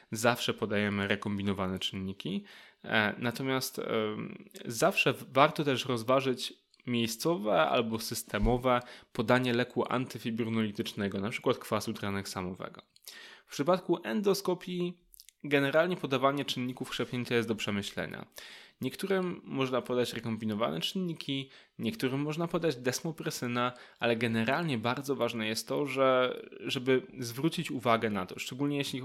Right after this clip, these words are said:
chociażby pobierana jest biopsja, e, w czasie, mm, w czasie badania endoskopowego, no to mamy potencjalne miejsce krwawienia, którego nie możemy ucisnąć z zewnątrz i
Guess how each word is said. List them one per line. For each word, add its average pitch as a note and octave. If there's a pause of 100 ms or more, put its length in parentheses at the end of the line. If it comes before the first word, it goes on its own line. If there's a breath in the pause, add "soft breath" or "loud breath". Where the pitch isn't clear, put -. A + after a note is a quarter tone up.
chociażby C3+
pobierana A#2
jest A2
biopsja, A2+ (400 loud breath)
e, G#2+
w -
czasie, A#2+
mm, G#2+ (220)
w -
czasie B2+
badania D#3+
endoskopowego, A#2 (320 loud breath)
no A#2+
to A#2+
mamy B2
potencjalne A#2+
miejsce A2+
krwawienia, G2+
którego A2
nie A2
możemy A#2
ucisnąć G#2+
z -
zewnątrz A2 (340 loud breath)
i A#2+